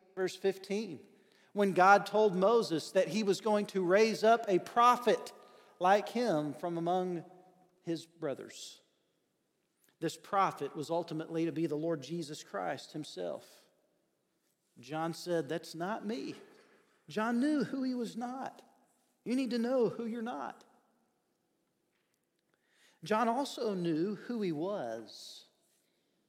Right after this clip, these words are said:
and we need to know who we are. In verses twenty-two through twenty-four, they wanted to, uh, kinda hone in on who John was. He told him he wasn't the Christ or Elijah or the prophet.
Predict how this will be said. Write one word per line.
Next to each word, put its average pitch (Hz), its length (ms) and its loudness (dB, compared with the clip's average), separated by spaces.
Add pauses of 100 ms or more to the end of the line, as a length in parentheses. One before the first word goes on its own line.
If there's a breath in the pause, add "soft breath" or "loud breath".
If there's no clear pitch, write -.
(120)
and 139 160 -10
we 165 120 -2
need 165 180 -2
to 147 80 -4
know 147 260 -4
who 151 200 -8
we 139 160 -4
are. 170 380 -10 (920 soft breath)
In 226 120 -4
verses 262 380 -6
twenty-two 254 720 -4
through 214 180 -8
twenty-four, 202 920 -8 (800 soft breath)
they 214 160 4
wanted 240 480 0
to, 208 340 2
uh, 185 80 6
kinda 220 300 -2
hone 240 440 -2
in 139 460 -2
on 160 160 -4
who 196 220 -4
John 160 340 -2 (160)
was. - 640 -16
He 233 80 -4
told 330 340 2
him 254 80 -2
he 202 80 2
wasn't 190 340 4
the 151 60 -6
Christ 226 600 2
or 170 100 0
Elijah 208 460 4
or 202 80 0
the 160 100 -2
prophet. 196 560 0